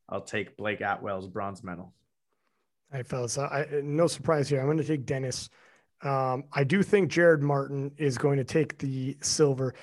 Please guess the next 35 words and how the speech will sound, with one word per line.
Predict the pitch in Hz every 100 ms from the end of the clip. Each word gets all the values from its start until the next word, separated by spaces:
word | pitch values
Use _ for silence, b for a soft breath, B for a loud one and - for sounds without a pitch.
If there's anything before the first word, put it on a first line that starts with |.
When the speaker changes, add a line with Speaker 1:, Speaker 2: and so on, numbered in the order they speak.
| B B
Speaker 2:
and | - 147 147
I | 156 185
got | 208 185 156
David | 190 180 170
Moore | 160 165 160 151 147 143 -
for | -
bronze | 156 135 156 147 139 -
on | 151 147
the |
strength | 143 - 160 147 147
of |
his | 131 120
deadlift. | 110 135 131 120 - - b b b _
Um, | 156 131 123 123 120 120 113 _ _ _ -
I |
think | 143 196
it's | -
gonna | 196
be |
super | 143 202 160
tight, | - 139 127
though. | 131 120
That | 151 151
bronze | 151 147 135
medal | 135 135 127
is | 120 113
really | 139 127
up | 117
for | 123
grabs. | 123 117 110 143
When | 165
you're | 240
talking | - 247 226
about | 202 156
kilos | - 185 170 156 139